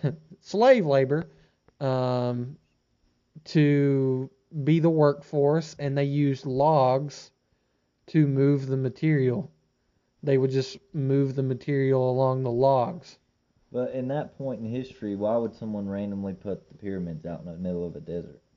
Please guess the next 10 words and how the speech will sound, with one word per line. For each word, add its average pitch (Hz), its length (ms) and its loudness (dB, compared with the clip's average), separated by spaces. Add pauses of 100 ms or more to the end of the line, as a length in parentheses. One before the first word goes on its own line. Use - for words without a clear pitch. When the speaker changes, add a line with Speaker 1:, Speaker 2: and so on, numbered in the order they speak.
(220)
Speaker 2:
A 90 120 -10
human. 92 420 -6 (400)
What 104 160 -2
would 92 100 -4
be 98 120 -4
the 87 300 -6 (400)
Speaker 1:
I 90 260 -10
Speaker 2:
gain 107 260 0
of 80 200 -8
it? - 100 -20